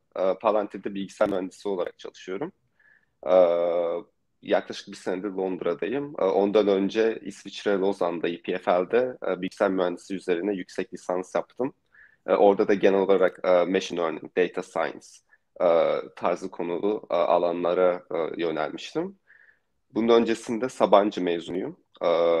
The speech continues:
elektrik, elektronik mühendisliği, e, mezunuyum. E, Sabancı'da da genel olarak, e, ekstra aktiviteler olarak A D P,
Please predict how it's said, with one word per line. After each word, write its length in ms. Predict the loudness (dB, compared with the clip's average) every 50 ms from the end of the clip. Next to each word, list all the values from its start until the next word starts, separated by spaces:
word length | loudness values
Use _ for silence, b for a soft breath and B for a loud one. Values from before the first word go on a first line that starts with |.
| 0 0 0
elektrik, 520 | 0 0 0 -2 -4 -6 -6 -6 -4 -4
elektronik 440 | -4 -4 -4 -6 -6 -8 -8 -6 -4
mühendisliği, 680 | -4 -4 -4 -6 -8 -14 -16 -10 -6 -6 -6 -6 -8 -12 _ -8 -6 -4
e, 300 | -2 -2 -2 -2 -2 -4
mezunuyum. 640 | -4 -4 -6 -6 -6 -6 -6 -4 -2 -2 -4 -6 -8 -14 _ _
E, 60 | 0 2 4 4 4 4 4 4 4 2 2 0 -2 -4 -8 -14
Sabancı'da 760 | 0 0 4 6 6 6 6 4 0 -4 -2 -2 0 2
da 140 | 4 4 4
genel 320 | 4 4 2 4 4 4 2
olarak, 500 | 0 0 2 2 0 -2 -4 -12 -20 _ _ _ -2
e, 60 | 0 2 2 2 2 2 2 0 -2 -2 -6 -8 -12 -16 _ _ _ _ _ _ _
ekstra 320 | -2 -2 -2 0 2 2 2
aktiviteler 500 | 2 2 -6 -12 -6 -2 0 0 0 0
olarak 280 | 0 0 -2 -4 0 2
A 220 | 4 4 4 4
D 200 | 2 0 0 -2
P, 80 | -4